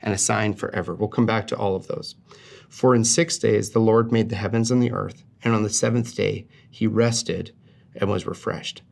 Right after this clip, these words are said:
So God takes this idea of Sabbath and links it right back to the creation narrative that we can read about at the start of the Old Testament law. And we'll come back to that as well. You're like, at some point, you're like, "Ryan, you're just saying we're gonna come back to everything. Hopefully we'll, like, hopefully you guys are keeping tally and making sure that we come back to all these things."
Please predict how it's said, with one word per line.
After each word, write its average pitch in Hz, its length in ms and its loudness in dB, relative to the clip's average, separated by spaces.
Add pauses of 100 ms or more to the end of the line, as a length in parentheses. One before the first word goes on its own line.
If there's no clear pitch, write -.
(240)
So - 160 0
God 117 340 2
takes - 600 -2 (300)
this - 240 0 (220)
idea 113 280 4
of 117 100 2
Sabbath 98 540 -2 (280)
and 113 100 2
links 98 220 0
it - 80 -6
right 110 320 0
back 101 280 -2
to - 100 -12
the 107 80 -14
creation 95 520 -4
narrative 95 320 -6
that 98 100 -6
we 95 100 -6
can - 160 -6
read - 180 -6
about - 280 -4
at - 80 -20
the - 80 -6
start 98 440 -4
of 95 340 -12 (200)
the - 80 -8
Old 101 180 -2
Testament - 360 -6
law. 95 240 -4 (140)
And 120 100 -2
we'll 110 80 0
come - 160 -4
back 101 180 -2
to - 120 -10
that 90 260 -8
as - 120 -12
well. - 220 -10 (400)
You're 117 160 2
like, 110 300 0
at 123 160 -2
some 120 120 2
point, 113 180 2
you're 98 80 2
like, 98 180 -2
"Ryan, 101 340 0
you're 101 200 0
just 104 180 -2
saying 104 140 0
we're 95 80 -4
gonna 95 140 0
come - 140 -4
back 90 220 -4
to 98 60 -4
everything. 92 360 -8
Hopefully - 360 -4
we'll, 98 380 -6
like, 110 180 -4
hopefully 120 260 0
you 90 40 0
guys - 140 -2
are 107 60 -6
keeping 101 280 -4
tally 95 300 -4
and 104 100 -6
making 104 240 -4
sure 104 180 -2
that 98 100 -2
we 107 80 -6
come 101 140 -6
back 101 240 -8
to - 60 -12
all - 80 -6
these - 180 -8
things." - 240 -10